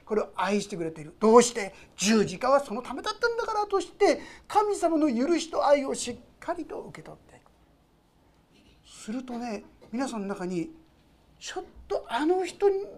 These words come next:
何かしてあげない、られないかな」とかね、自分の中に、皆さんが受け取った許しの大きさに従ってるんですよ。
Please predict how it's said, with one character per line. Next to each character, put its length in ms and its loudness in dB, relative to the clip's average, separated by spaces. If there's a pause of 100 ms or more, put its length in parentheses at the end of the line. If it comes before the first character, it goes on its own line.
何 200 0
か 100 0
し 60 -4
て 120 -6
あ 40 -4
げ 120 4
な 140 6
い、 100 2
ら 120 -4
れ 80 2
な 140 0
い 60 -6
か 120 -6
な」 340 -6
と 60 -16
か 140 -12
ね、 300 -6 (1300)
自 120 0
分 160 4
の 80 6
中 180 4
に、 140 -2 (340)
皆 220 6
さ 140 0
ん 120 -2
が 100 0
受 200 2
け 40 4
取 140 0
っ 40 -18 (100)
た 180 4
許 260 4
し 200 -4
の 240 4 (100)
大 260 8
き 60 -4
さ 160 0
に 100 0
従 220 0
っ 60 -2
て 100 -12
る 40 -4
ん 60 -6
で 0 -
す 100 -14
よ。 80 -20